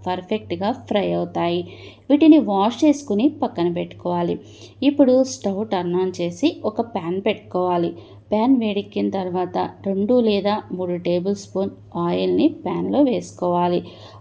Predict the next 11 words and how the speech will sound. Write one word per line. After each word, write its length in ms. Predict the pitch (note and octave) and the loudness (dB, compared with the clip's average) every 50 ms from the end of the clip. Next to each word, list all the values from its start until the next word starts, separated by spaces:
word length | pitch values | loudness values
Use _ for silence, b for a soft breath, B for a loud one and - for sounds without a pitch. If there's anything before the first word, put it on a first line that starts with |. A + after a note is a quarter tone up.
| B F#3 F#3 | B 0 2
ఆయిల్ 240 | G3 A#3 C4+ C#4 A#3 F3+ F#3+ | 4 6 6 4 4 2 0
వేడెక్కిన 440 | F#3 F3+ F#3 F3+ F3+ - G3 F3+ F3+ F3+ | -2 -2 -4 -6 -6 -6 -6 -4 -2 -2
తర్వాత 400 | F3 E3+ E3 E3+ F3 F3 F3 - A#3+ D#4 F4+ B B B B B C4 B3+ | -2 -2 -2 -2 -2 -4 2 4 4 4 2 B B B B B 0 2
ఒక 100 | B3+ C4+ C4 A#3+ | 2 2 4 6
టేబుల్ 300 | A3 A3 A3 A#3 C#4 C4+ - | 4 4 6 4 4 2 2
స్పూన్ 280 | - - C4+ C4+ C4 G#3+ - | -2 0 2 2 2 2 0
జీలకర్ర, 560 | - F#3+ F#3 F3+ F3+ F3+ - F#3 F3+ F3 F3 F3+ F3+ F3+ - - G3 F#3+ | -2 -4 -4 -4 -6 -6 -4 -4 -4 -2 -2 -4 -4 -6 -6 -4 0 2
నాలుగు 360 | F#3 G3+ A3 A3+ A3+ - B3+ B3+ A#3 | 2 2 2 0 0 0 0 2 2
లేదా 320 | A3+ G#3+ G3 F#3 G#3 G#3+ G#3+ - - - F3+ | 0 0 0 2 0 0 0 -2 -6 -4 -4
ఐదు 180 | F#3 F3+ F3+ F3+ F3 F3+ | -2 -2 -2 -2 -2 -2
వెల్లుల్లి 380 | F3+ F3+ F#3+ G#3+ A3+ A3+ A3 | 0 0 0 2 2 0 0